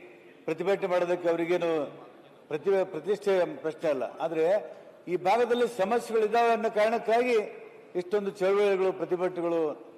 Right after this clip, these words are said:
ಇವತ್ತು ನಮ್ಮಲ್ಲಿ ಇರ್ತಾವೆ. ಮಾನ್ಯ ಅಧ್ಯಕ್ಷರು, ಇವತ್ತು ಡಾಕ್ಟರ್ ಲೋಹಿಯಾ ಅವರು ಒಂದು ಮಾತು ಹೇಳಿದ್ರು,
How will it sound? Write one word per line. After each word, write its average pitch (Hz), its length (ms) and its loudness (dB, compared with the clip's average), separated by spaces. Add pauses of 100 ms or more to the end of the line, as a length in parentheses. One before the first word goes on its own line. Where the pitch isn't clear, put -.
(160)
ಇವತ್ತು 160 260 -4
ನಮ್ಮಲ್ಲಿ 143 300 -2
ಇರ್ತಾವೆ. 117 520 -8 (1400)
ಮಾನ್ಯ 196 180 0
ಅಧ್ಯಕ್ಷರು, 233 460 2
ಇವತ್ತು 220 260 2 (1400)
ಡಾಕ್ಟರ್ 180 300 2
ಲೋಹಿಯಾ 202 320 4
ಅವರು 208 120 4
ಒಂದು 185 160 0
ಮಾತು 175 240 2
ಹೇಳಿದ್ರು, 151 280 2